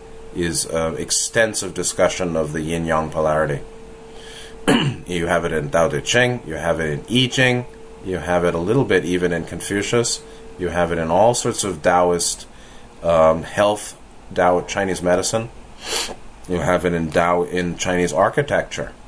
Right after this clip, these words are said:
<laughs> you have it in Chinese governance systems, even Neo-Confucianism,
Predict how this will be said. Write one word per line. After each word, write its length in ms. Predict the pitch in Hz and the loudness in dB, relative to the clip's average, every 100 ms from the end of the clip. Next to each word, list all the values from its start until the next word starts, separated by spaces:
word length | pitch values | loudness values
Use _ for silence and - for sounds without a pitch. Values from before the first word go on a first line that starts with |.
| - | -20
<laughs> 240 | - - - | -18 -2 0
you 840 | 143 151 143 - - - - 98 | 2 2 -2 -4 -8 -8 -2 2
have 200 | 101 104 | 4 4
it 80 | 104 | 2
in 140 | 104 | 0
Chinese 400 | 101 110 107 107 | 2 2 4 0
governance 560 | 101 123 139 123 90 87 | 2 2 4 0 -2 -2
systems, 680 | - 95 - 80 73 - - - - - - | -2 -4 -2 -2 -2 -4 -4 -12 -18 -20 -12
even 360 | 90 90 92 92 | -4 0 2 4
Neo-Confucianism, 1120 | 107 123 113 98 85 92 87 90 80 76 71 | 4 2 0 -4 -2 -2 -2 -2 -2 -4 -6